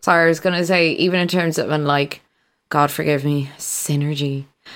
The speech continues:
Like, the relationship between Carlos and Charles, like, uh, like, through the radio,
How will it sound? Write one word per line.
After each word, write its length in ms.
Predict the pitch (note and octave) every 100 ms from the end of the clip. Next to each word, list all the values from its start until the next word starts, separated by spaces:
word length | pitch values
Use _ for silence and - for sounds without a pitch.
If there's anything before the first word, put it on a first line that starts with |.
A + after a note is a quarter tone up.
| - - -
Like, 260 | E3 D#3
the 120 | E3 F3
relationship 560 | E3+ E3 E3+ F#3 F3+
between 600 | E3 D#3+ F3+ D#3+ D3+ D3
Carlos 520 | C#3 D#3 D#3 D#3 D3+
and 340 | D#3+ D3 C#3+ C#3
Charles, 540 | D3+ D3+ D3+ C#3 C3+
like, 380 | D3 D3 C#3 - _ - -
uh, 200 | G1+ G1+ - -
like, 260 | - D#3+ C#3+
through 180 | - E3
the 60 |
radio, 320 | D3+ D3+ D3+